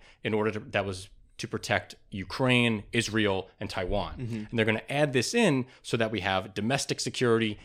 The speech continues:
Speaker 1: and international security all in one package. That was the plan. It was actually a package that Republicans originally pushed for, was tying the international aid to the domestic, uh, security, because we're, they were, they were saying, "Why spend so much international security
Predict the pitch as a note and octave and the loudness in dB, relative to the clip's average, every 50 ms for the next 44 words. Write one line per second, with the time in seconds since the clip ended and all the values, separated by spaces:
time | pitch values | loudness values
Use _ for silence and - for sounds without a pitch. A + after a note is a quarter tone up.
0 | - - A2+ B2 G#2 G2 G2+ A#2 C3+ D3 C#3+ - - B2 - A2+ - - - G#2+ | -10 -8 -6 -4 -2 -2 0 2 2 2 0 0 -2 -4 -4 -6 -4 0 0 2
1 | G#2 G2+ G#2 - - - B2+ B2 B2 A#2+ A2 A#2 - B2+ A#2 A2+ G#2+ G2+ G2 A2 | 2 2 0 -4 -6 -2 2 4 6 6 4 2 0 -2 -2 0 0 0 2 2
2 | A#2 A2+ A2 G#2+ G#2 G2+ G2 - - _ _ - - G#2 F2+ E2+ - - E2 - | 4 6 6 6 4 2 0 -4 -8 _ _ -6 -2 0 0 0 -2 -6 -8 -8
3 | - - - - - - - G2 G#2 G#2 F#2 - - - - - D3 C3+ G#2 D#2+ | -8 -10 -10 -14 -6 -4 -2 -2 -2 -4 -6 -6 -10 -14 -8 -4 -2 -2 -2 -4
4 | D#2+ D#2+ - _ _ _ - - _ _ A2+ A2+ F3+ G3 G#3+ - - E3+ C3+ A#2+ | -8 -14 -20 _ _ _ -20 -20 _ _ -2 0 0 0 0 0 0 0 0 2
5 | - C3 A2+ G#2 - A2 G2+ G2+ G#2+ F#2+ G2+ G2 - B2 A#2+ A2+ A2 - G2+ G2 | 2 2 2 4 2 0 0 0 -2 -4 -4 -4 -2 -2 -2 0 -2 -2 -4 -4
6 | G2+ G2+ G2+ A2 G#2 F#2+ G#2+ G#2 F#2+ F#2+ F#2 - - F#3+ - - - - E2 D2 | -4 -2 0 2 2 2 0 0 -2 -2 -4 -2 0 -2 -2 -2 -6 -10 -12 -12
7 | E2 F2 E2+ - - - - B2+ B2+ B2 A#2+ A2+ G#2+ G2 A2 A2 G#2 G#2 G#2 G#2 | -12 -12 -12 -12 -12 -6 -2 0 2 2 2 2 0 -2 -2 -2 -2 -2 0 0
8 | G2+ G2 - - G2 F#2 F2+ F2 E2+ E2+ D#2+ - - - - - - - A#2 G#2 | -2 -2 -2 -4 -2 0 0 2 2 0 -2 -4 -10 -20 -20 -10 -4 0 0 0
9 | G2 F2 G2 F#2 - G#2 G#2 G#2+ A2 A2 - - - F2+ - - - - _ _ | 0 -2 -4 -4 -2 -2 0 0 0 -2 -2 -2 -4 -4 -4 -6 -12 -20 _ _
10 | _ _ _ _ _ - D3+ A2 G2 - - - - - A#3+ B3+ G#3+ F#2 E2+ - | _ _ _ _ _ 0 2 2 2 0 -2 -4 -4 -2 0 2 2 0 -2 -4
11 | - G#2 F2+ F#2+ G2 G2 G2+ - - G#2+ G#2 G#2 G#2 A2+ B2+ F#2+ G#2 G2+ G2 - | -6 -6 -6 -4 -6 -6 -8 -10 -6 -4 -2 -2 -2 -4 -4 -4 -4 -4 -4 -2
12 | - - D#3 C#3 B2 A#2 G#2+ G#2+ A2 A#2 A#2+ - - - G#2+ G2 - - A#2 G#2+ | 0 2 2 2 2 0 -2 -2 -2 -2 -4 -4 -4 -4 -4 -4 -2 -2 0 0
13 | G2+ F#2 - - G#2+ G2 G2 G#2+ C3+ A2+ - - B2+ - - G2+ - G#2+ G2+ F#2+ | 0 -2 -4 -4 -4 -4 -2 -2 -2 -2 -4 -4 -6 -8 -8 -4 -2 0 0 2
14 | G2 F#2+ F2+ | 0 0 -2